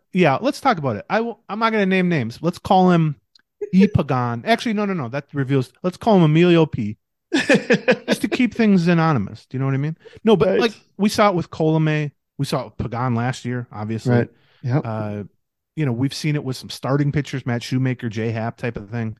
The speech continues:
Speaker 1: You know, it's always subjective. Like, they did ditch Matt Shoemaker relatively quickly, but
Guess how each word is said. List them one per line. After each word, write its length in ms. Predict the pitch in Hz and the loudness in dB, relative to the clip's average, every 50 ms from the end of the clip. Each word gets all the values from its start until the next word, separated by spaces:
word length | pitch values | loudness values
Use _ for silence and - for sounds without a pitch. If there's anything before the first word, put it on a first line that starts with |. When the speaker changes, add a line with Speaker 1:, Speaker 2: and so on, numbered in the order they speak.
| _ _ _ _ _ _ _ _ _ _ _ _ _ _ _ _ _ _ _ _ _ _ _ _ | _ _ _ _ _ _ _ _ _ _ _ _ _ _ _ _ _ _ _ _ _ _ _ _
Speaker 1:
You 140 | - 220 190 | -2 0 0
know, 60 | 160 | 0
it's 120 | 147 135 - | 0 0 -2
always 260 | 202 180 196 196 185 | -2 2 2 2 0
subjective. 540 | - 127 107 120 175 190 - _ 110 117 - | 0 -6 -4 -2 -2 -2 -2 _ -10 -8 -6
Like, 200 | 139 117 - - - | -8 -10 -10 -12 -8
they 160 | 113 131 127 | -4 -4 -2
did 280 | 120 147 165 165 123 | 2 2 2 2 2
ditch 260 | 101 131 139 - - - | 0 -2 -2 -2 -2 -4
Matt 240 | 120 131 127 117 | -4 -4 -4 -6
Shoemaker 540 | - - 170 160 156 139 135 - - 120 120 _ | -4 -4 -2 -2 -2 -2 -4 -4 -4 -6 -6 _
relatively 760 | - 104 101 110 120 156 147 135 127 - 143 123 123 120 104 | -10 -10 -8 -6 -4 -2 -2 -4 -2 -4 -6 -4 -2 -4 -4
quickly, 420 | - - 156 165 - - 110 110 | -2 -2 -2 -2 -2 -6 -8 -6
but 200 | 113 107 107 101 | -6 -6 -8 -10